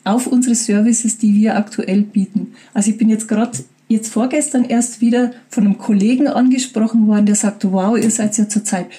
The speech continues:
super cool drauf, was ihr alles macht, toll, super Job.“ Also d-, wo ich mir denk, es kommt auch wirklich rüber. Wir werden inzwischen von einigen Medien angesprochen, die so auf unsere neuen Services auch aufmerksam geworden sind und sagen,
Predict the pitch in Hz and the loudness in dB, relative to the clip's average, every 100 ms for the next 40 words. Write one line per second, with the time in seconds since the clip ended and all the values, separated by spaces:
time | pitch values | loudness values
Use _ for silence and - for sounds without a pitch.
0 | - - - 302 302 262 - 262 247 214 | -14 -8 -2 -2 -2 -4 -2 0 2 2
1 | 208 196 - 214 254 220 208 214 208 254 | 0 0 0 0 2 2 2 2 2 0
2 | - - - 247 233 254 254 - - - | -4 -12 -6 0 2 2 2 -2 -6 -6
3 | - - 277 294 294 262 - 254 254 233 | -10 -2 0 0 -2 -2 0 0 0 0
4 | 220 208 - - - _ - - - 226 | 0 0 -6 -16 -20 _ -6 -4 -2 2
5 | 233 254 254 220 196 294 - - - 233 | 2 4 2 2 2 0 -2 -6 -4 -2
6 | 262 285 240 247 226 - 208 226 294 359 | -2 0 -2 0 0 2 2 2 2 -2
7 | - _ _ - - - _ _ _ 220 | -8 _ _ -20 -20 -20 _ _ _ 0
8 | 208 214 214 208 233 233 226 208 190 - | 2 2 2 2 0 0 0 0 -2 -4
9 | 175 202 302 254 214 202 254 254 208 254 | -4 0 2 4 4 4 2 0 -2 0
10 | 202 226 - 214 220 233 226 208 220 196 | 0 0 0 -2 0 2 2 0 0 0
11 | 214 208 208 196 202 202 196 202 269 - | 0 0 2 2 4 2 0 -2 -2 -2
12 | 220 220 - 190 185 185 202 - 196 185 | -2 -2 -4 -6 -4 0 0 0 -4 -2
13 | 202 196 202 214 196 202 - 180 | -2 0 0 0 0 0 0 -4